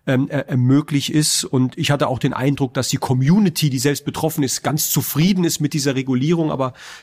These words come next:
wenn Sie da noch was zu beitragen haben, gerne, weil sowas verändert sich ja auch. Ich weiß nicht, ob es schon wieder Nachschärfungsbedarf gibt, welche Diskussionen in Brüssel dazu stattfinden, aber es ist ja sicherlich ein Thema, was auch Sie beschäftigt und bewegt.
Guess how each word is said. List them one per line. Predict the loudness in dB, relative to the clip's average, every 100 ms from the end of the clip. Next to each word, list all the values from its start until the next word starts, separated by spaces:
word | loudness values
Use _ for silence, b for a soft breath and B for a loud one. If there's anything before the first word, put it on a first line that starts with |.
| B
wenn | -14 -4 -2
Sie | 0
da | 0
noch | 0 0
was | -2 -4 -4
zu | -4
beitragen | -2 -2 -2 -2 -2 -2
haben, | -4 -4 -6
gerne, | -2 0 2 0 -2
weil | 0 0 2
sowas | 0 0
verändert | 0 0 0 0
sich | -2 -2
ja | 0
auch. | 0 0 0
Ich | -2
weiß | -2 -2
nicht, | -4
ob | -4 -4
es | -2
schon | -2
wieder | 0 0
Nachschärfungsbedarf | -2 0 2 2 0 -6 -18 -20 -6 0 2 0 0 -2 0 0 0 0 0
gibt, | 0 0 0
welche | -2 -2
Diskussionen | -2 -2 0 2 0
in | 0
Brüssel | -2 -2 -2
dazu | -2 -4 -4
stattfinden, | -2 -4 -2 -2 -2 -4
aber | -4 -4
es | -2
ist |
ja | -2
sicherlich | -2 -4 -4 -4
ein |
Thema, | -4 -4 -4
was | -6
auch | -8
Sie | -4 -4 -4 -8
beschäftigt | -6 -6 -6 -8
und | -10 -10
bewegt. | -6 -6 -8 -12